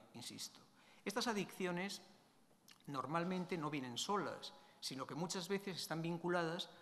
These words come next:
a otro tipo de problemas psicológicos, como puede ser la depresión, como puede ser, digamos, una timidez excesiva, lo que llamamos una fobia social, en el sentido de que muchas personas delante de una pantalla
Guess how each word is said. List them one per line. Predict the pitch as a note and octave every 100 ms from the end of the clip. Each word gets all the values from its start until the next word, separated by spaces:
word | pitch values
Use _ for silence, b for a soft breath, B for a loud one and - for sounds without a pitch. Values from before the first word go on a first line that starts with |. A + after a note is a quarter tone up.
| B
a | C3+
otro | D#3 F3
tipo | E3 D3
de | C3
problemas | C3 C3+ A#2+ A2
psicológicos, | A2 B2+ D#3+ B2+ - - - B B
como | - A2+ G#2
puede | C3+ C3 C3
ser | D#3+ D#3+ D#3 D#3 - -
la | A2+
depresión, | G#2 - F3 E3 E3+ E3 D#3+ F3 F#3 B B -
como | B2 B2
puede | D3 D3+ D3
ser, | - E3+ E3
digamos, | D#3+ C#3+ D#3+ - -
una | E3 E3 - -
timidez | D3 C3+ C#3 D#3
excesiva, | C#3+ - - - F3+ C3+ B2+ - - - - - - -
lo | A#2
que | A#2+
llamamos | A#2 C3+ C3+
una | C3+ C3
fobia | C#3 B2+ A#2+
social, | B2+ - C#3 C#3 C3 - B B -
en | B2
el | A#2
sentido | A2+ A2+ A2+ C#3+ D3+
de | D3+ C3+
que | - D3+ -
muchas | C3 B2+ C3
personas | - C#3 E3 D#3 C3+
delante | A#2 A#2+ C3+
de |
una | C#3
pantalla | C#3 D3 C#3 E3 C#3+ D#3